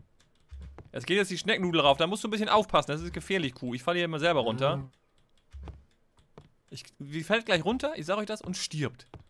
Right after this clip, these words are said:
Kannst von ausgehen. So, Achtung. Einfach, das, der Trick ist, komm.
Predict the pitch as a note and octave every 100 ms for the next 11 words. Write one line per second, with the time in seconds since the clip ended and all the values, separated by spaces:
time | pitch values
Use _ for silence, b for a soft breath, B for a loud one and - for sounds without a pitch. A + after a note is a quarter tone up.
0 | _ _ D3+ - C#3+ D3 - G#2+ - -
1 | - - _ _ _ - A2+ B2 B2 F3+
2 | G#3+ - _ _ _ _ _ - F3+ F#3+
3 | - - D#3 - A3+ A#3 - F3 A3 C3+
4 | F2+ G2+ A2 A2+ A2+